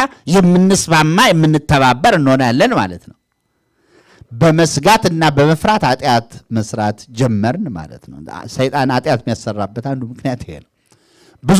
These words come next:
መንገዶች አሉት። የኛ አላዋቂነት ይጠቅመዋል፣ ፈሪነት ይጠቅመዋል፣ ስጋት፣ የእምነት ጉድለት ይጠቅመዋል ለሰይጣን።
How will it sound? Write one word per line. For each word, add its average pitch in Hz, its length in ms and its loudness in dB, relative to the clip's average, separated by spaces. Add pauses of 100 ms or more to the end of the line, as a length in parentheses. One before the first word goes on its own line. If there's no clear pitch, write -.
መንገዶች 185 500 2
አሉት። 98 340 -2 (440)
የኛ 120 220 2 (160)
አላዋቂነት 139 840 2
ይጠቅመዋል፣ 139 720 4 (560)
ፈሪነት 147 640 4
ይጠቅመዋል፣ 139 680 2 (260)
ስጋት፣ 151 580 2 (600)
የእምነት 180 420 4
ጉድለት 139 440 2
ይጠቅመዋል 247 500 2
ለሰይጣን። 87 420 -12